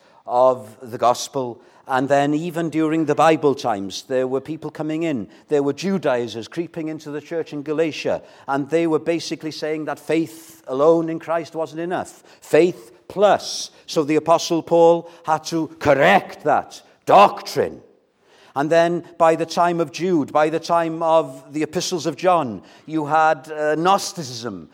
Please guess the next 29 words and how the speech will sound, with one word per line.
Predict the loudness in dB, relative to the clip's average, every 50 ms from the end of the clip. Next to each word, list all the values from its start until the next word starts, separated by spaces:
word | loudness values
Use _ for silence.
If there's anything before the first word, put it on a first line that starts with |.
| _ _ -6
What | -4 -4 -4
was | -4 -6 -6 -4
Gnosticism? | -4 -4 -4 -4 -10 -12 -12 -12 -10 -10 -10 -10 -10
A | -8
bit | -8 -8 -8 -8 -6
like | -6 -4 -4 -6 -6 -10
the | -10 -8
New | -8 -6 -6 -6 -4 -4
Age | -2 -4 -4 -4 -8 -12 -16
teaching, | _ -14 -14 -14 -14 -12 -10 -8 -8
a | -6
synchronism | -6 -6 -4 -2 -2 -2 -2 -6 -8 -6 -6 -4 -4 -4 -6 -6 -6 -6 -8 -10 -14 -18 -8 2
of | 2 4 6 8
all | 8 8 6
sorts | 4 4 4 6 6 6 4 2 -2 -6 -6
of | -6 -8 -4
weird | -2 0 2 4 4 4 2
and | 0 -6 -4 -4
wonderful | -4 -4 -4 -4 -8 -10 -12 -8 -6 -4 -4 -4 -6 -8 -12 _ _ _ -16
views. | -6 0 2 4 6 6 6 6 4 -2 -6 -6 -6 -6 -6 -8 -10 -20 -20 -20 _ -6
And | -4 -4 -4 -4
John | 2 4 4 4 4 4 0 0 0
had | 0 -2 0
to | 0 -2 2
write | 2 2 2 2 0 -4 -10
his | -14 -8 -6 -4 -4 -4 -6
epistle | -8 -8 -2 -2 -2 -2 -2 0 2 2 2 0 -6 -12 -18 -20 _ -12
to | -8 -6
say, | -4 0 0 2 2 0 -2 -4